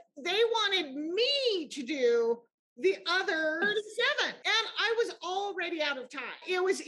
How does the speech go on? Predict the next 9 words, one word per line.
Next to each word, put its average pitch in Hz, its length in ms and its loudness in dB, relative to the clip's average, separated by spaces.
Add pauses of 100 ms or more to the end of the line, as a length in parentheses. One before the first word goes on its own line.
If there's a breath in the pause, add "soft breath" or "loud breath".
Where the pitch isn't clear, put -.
(160)
but 339 260 -2
by 339 120 2 (260)
physically 480 640 2
doing 381 400 2
that 202 420 0
and 277 140 2
having 392 640 0
that 349 180 0
visual, 240 680 -2